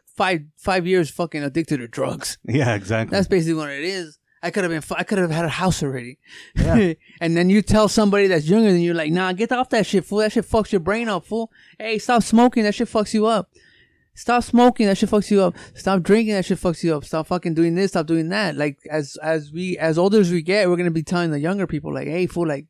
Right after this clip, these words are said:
Speaker 1: don't fuck with that shit. That shit fucks you up."
Speaker 2: Yeah.
Speaker 1: Like, you know what I mean? Don't fuck with that internet shit. That shit fucks you up, man. You just go out there, make your money, and do what you gotta do. You save that shit. You fucking do what you gotta do. You know what I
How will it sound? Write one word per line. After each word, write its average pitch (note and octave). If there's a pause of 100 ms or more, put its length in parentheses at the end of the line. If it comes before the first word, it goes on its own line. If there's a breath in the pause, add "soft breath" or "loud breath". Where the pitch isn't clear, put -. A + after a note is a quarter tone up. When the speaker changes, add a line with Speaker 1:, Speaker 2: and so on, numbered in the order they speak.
Speaker 1:
don't C#3
fuck E3
with F#3+
that C#3
shit. C#3+
That C3
shit D3
fucks -
you C#3+
up." E3+
Speaker 2:
Yeah. G2+ (500 soft breath)
Speaker 1:
Like, D#3 (260)
you D#3
know D#3
what E3
I F3
mean? F#3
Don't D3
fuck D#3+
with F#3
that D#3
internet C#3+
shit. B2+
That B2
shit -
fucks D3
you F3
up, D#3+
man. D3+
You D3+
just D#3
go E3
out F#3
there, G3 (120)
make D#3+
your G3
money, F3
and D3+
do D#3+
what E3
you E3
gotta D#3
do. D#3+
You C#3
save E3
that D#3+
shit. D#3+
You C#3+
fucking C#3+
do D3+
what D3+
you D3
gotta C#3
do. C#3+
You D3
know -
what C3+
I -